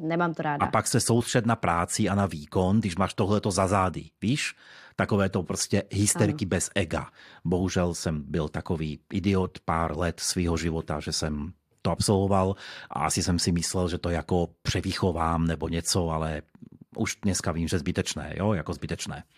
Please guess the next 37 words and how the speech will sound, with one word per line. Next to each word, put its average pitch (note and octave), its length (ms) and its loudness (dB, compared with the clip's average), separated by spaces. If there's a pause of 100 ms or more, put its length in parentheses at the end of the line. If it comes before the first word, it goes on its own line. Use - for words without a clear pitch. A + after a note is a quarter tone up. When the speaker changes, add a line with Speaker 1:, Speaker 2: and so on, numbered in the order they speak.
(580)
Speaker 2:
Je A#2 80 4
potřeba C#3 360 4
ven-, A2 260 6
věnovat G#2+ 460 4
lásku F#2+ 500 2
a F#2 60 0
péči F#2+ 400 0
člověku, G#2 800 4 (280)
který G2+ 300 2
si - 100 -2
to A2 100 4
jako G#2+ 240 4
zaslouží G2 840 2 (280)
a F#2+ 100 -2
s - 60 -2
kterým G2 220 4
si - 140 0
kompatibilní, G2 960 2
Speaker 1:
Přesně - 360 -2
Speaker 2:
a - 60 4
Speaker 1:
tak. G2+ 80 4
Speaker 2:
ne A2+ 140 4
někoho G#2 380 0
převychovávat F#2 920 0
prostě, F2+ 400 0
komu, F2+ 320 -2
komu F2+ 300 -2
je F2 180 0
dvacet D#2+ 400 -4
pět E2+ 320 -2
nebo E2+ 220 0
dvacet D#2+ 340 -2
sedm, E2+ 360 -2
nebo E2 260 -2 (280)
nedej A#2+ 360 4
bože G2 280 0
víc, D#2+ 440 -4